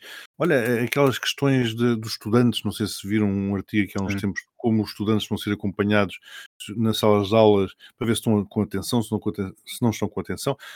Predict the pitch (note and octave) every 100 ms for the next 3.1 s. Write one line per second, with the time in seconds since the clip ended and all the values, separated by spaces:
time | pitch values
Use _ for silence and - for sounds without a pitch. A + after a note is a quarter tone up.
0 | - _ _ C#3 - G#3+ G3 - F3 -
1 | D#3+ C3+ A2+ G2+ G2+ A2 A2 A#2+ - B2+
2 | B2 G#2 G2 - A2 G#2 A#2 G#2+ B2 D3+
3 | F3